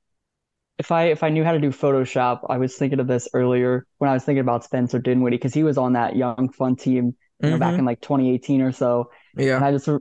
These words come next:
Speaker 1: it just reminded me of, like, the Thanos meme. And it's like, "Where does it bring you? Right back to me." And it's just
Speaker 2: Yeah.
Speaker 1: Spencer Dinwiddie for the Nets. Um,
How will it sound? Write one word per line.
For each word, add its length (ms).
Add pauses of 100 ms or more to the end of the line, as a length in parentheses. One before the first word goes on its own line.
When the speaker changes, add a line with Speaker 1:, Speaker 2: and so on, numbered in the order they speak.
(120)
Speaker 1:
it 160
just 160
reminded 260
me 60
of, 80
like, 140
the 100
Thanos 440
meme. 300
And 100
it's 120
like, 120
"Where 160
does 140
it 120
bring 200
you? 160
Right 240
back 260
to 80
me." 360
And 80
it's 100
just 160
Speaker 2:
Yeah. 60
Speaker 1:
Spencer 260
Dinwiddie 440
for 120
the 80
Nets. 340 (440)
Um, 340